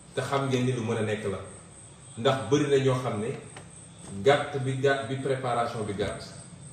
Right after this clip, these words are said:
ak yeneen gàllankoor ñoo tax mënoon ñoo ñëw. Am na lu ñuy waajal ci préparation. Kenn ku nekk ci sa parti politique ba multiplier la mobilisation par deux ou par trois.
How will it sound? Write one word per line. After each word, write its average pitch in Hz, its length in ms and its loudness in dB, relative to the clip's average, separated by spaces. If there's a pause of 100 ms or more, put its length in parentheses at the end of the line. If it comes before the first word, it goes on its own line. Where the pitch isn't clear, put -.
ak 123 160 0
yeneen 135 240 4
gàllankoor 120 520 0
ñoo 107 120 -2
tax 104 220 -6
mënoon 101 260 0
ñoo 92 200 -4
ñëw. 80 100 -4 (920)
Am 160 200 8
na 156 60 4
lu 143 140 2
ñuy 147 180 0
waajal 139 440 6
ci 131 80 -2
préparation. 113 720 0 (680)
Kenn 139 300 6
ku 160 80 0
nekk 160 200 4
ci - 80 -8
sa 147 120 0
parti - 380 -2
politique 107 360 -2 (680)
ba 107 200 4
multiplier 156 600 2
la 135 140 2
mobilisation 127 760 0
par 107 300 -2
deux 127 100 2
ou 127 240 0
par 104 200 -6
trois. - 380 -2